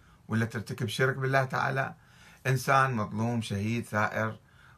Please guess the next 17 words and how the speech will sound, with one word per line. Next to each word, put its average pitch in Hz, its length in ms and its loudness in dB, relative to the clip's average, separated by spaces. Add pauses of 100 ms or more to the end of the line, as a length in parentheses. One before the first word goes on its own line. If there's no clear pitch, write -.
قام 117 240 4
بعمل، 117 560 -2
تروح 170 320 -4
مثلا 151 300 -6
تزور 160 260 -6
قبر 135 220 -8
الحسين، 139 320 -4
تقرأ 175 240 -4
الفاتحة 139 460 -4
هناك، 117 360 0 (460)
ما 147 100 0
تقرأ 165 280 -2
الزيارات 107 480 0
الموجودة، 90 540 -4
هاي 110 140 -4
كلها 117 220 -2
موضوعة، 95 520 -4